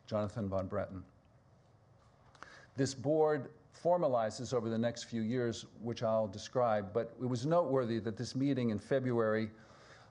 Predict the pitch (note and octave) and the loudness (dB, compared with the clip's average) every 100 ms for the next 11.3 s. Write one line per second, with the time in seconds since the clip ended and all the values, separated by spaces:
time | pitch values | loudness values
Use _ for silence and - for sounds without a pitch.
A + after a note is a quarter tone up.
0 | - A#2 A#2 A#2 C3 A#2+ A2+ A2+ A2 G#2+ | -20 -4 -2 0 0 2 2 2 2 2
1 | A2 A2 - G#2+ G2+ G#2 A2 A#2+ - C3 | 2 0 0 -4 0 2 2 0 -2 -4
2 | G#2+ - G#2+ - - - - - G2+ G#2 | -4 -4 -6 -6 -14 -20 -20 -6 -2 0
3 | G#2 G2+ G2 - - - A2+ A2+ A2 A2+ | 0 -2 -6 -18 -20 -4 0 0 0 -2
4 | A#2+ A2 - A#2+ A2 G#2 - G2 G2 - | 0 -2 0 -2 -2 -6 -2 -2 -4 -8
5 | - _ - - - - - - - - | -20 _ -20 -20 -20 -20 -20 -20 -20 -4
6 | C#3 C3+ B2+ - E3+ E3+ C#3 A#2 A#2+ - | 0 2 0 0 0 2 2 2 0 0
7 | D3+ D3+ C#3 - D3 C3 A#2+ B2 A2+ D3 | 0 0 -4 -6 -4 -2 0 -2 0 2
8 | C3+ - - D3 E3 D3+ C3+ C3 B2 B2+ | 2 0 -2 0 2 2 2 2 0 0
9 | A#2 A2+ - - - - - D3 C#3+ B2+ | 0 0 -2 -12 -12 -12 -2 -2 0 -4
10 | - A2 G#2+ A#2+ - A#2 B2+ F#3 C3+ G2+ | -2 -4 -2 -2 -4 -2 2 2 2 0
11 | F2 - | -2 -8